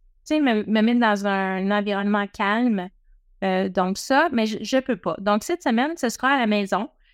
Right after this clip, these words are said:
euh, avec mon mari, mes deux enfants, euh, mais dans le jour, je suis toute seule.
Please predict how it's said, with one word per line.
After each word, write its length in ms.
euh, 200
avec 220
mon 160
mari, 380
mes 320
deux 260
enfants, 580
euh, 680
mais 220
dans 180
le 40
jour, 220
je 60
suis 140
toute 180
seule. 260